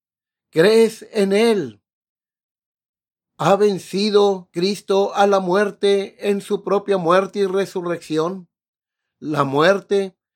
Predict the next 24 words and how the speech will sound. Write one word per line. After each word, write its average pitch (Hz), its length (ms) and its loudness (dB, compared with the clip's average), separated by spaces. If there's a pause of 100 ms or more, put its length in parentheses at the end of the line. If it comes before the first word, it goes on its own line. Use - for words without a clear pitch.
(160)
no 156 300 -6
puede 180 300 2
retener 185 760 -2
al 180 240 0
creyente 185 640 0
en 185 140 -2
Cristo, 175 680 -4 (280)
porque 196 320 0
no 208 260 0
puede 208 540 2 (240)
retenerlo, 214 960 2 (280)
porque, 220 380 2
porque 214 640 0
la 208 260 -2
fe, 240 520 -2 (420)
eh, 208 280 0
por 220 300 2
medio 240 280 0
de 233 60 2
la 220 100 0
fe 240 180 0
estamos 233 540 -2
en 226 120 -2
Él. 233 460 0